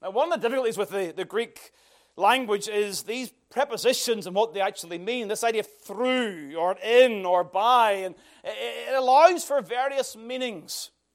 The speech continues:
But we have through, and I think through is very, very accurate and very helpful. It is through the righteousness of God and our Savior. I think of the order here.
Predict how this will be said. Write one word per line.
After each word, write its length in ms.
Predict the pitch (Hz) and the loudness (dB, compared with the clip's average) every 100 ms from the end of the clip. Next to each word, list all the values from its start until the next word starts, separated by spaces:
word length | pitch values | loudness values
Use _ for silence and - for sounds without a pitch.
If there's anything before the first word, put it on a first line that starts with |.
| _ _ _ _ _ | _ _ _ _ _
But 120 | - | -8
we 60 | 214 | 2
have 260 | 269 330 - | 6 6 4
through, 400 | - 302 302 240 | -4 0 2 2
and 80 | |
I 60 | 214 | 0
think 240 | 220 269 | -2 -8
through 260 | - 214 220 | -10 -6 -6
is 120 | 196 | -6
very, 280 | 190 202 196 | -6 -6 -6
very 260 | 165 180 175 | -6 -6 -4
accurate 340 | 190 - 185 | -4 -6 -14
and 80 | 151 | -8
very 180 | 156 156 | -8 -2
helpful. 480 | 175 185 - 147 _ _ _ _ | -2 -2 -8 -12 _ _ _ _
It 120 | - 196 | -4 -2
is 160 | 190 | -2
through 480 | - - 226 285 330 | -4 -10 -8 -6 -4
the 120 | 294 | -2
righteousness 560 | 240 254 294 - 185 180 | 2 0 0 -6 -6 -6
of 160 | 170 | -6
God 320 | - 220 220 - | -2 2 2 0
and 180 | 190 180 | -8 -4
our 120 | 175 | -4
Savior. 600 | 175 - 233 214 120 113 _ _ _ _ _ _ _ _ _ _ _ | -4 -10 -6 -6 -6 -18 _ _ _ _ _ _ _ _ _ _ _
I 60 | 156 | -16
think 220 | - 330 | -12 -12
of 60 | 302 | -4
the 80 | |
order 320 | 220 226 226 196 | 4 6 6 2
here. 220 | 180 | -4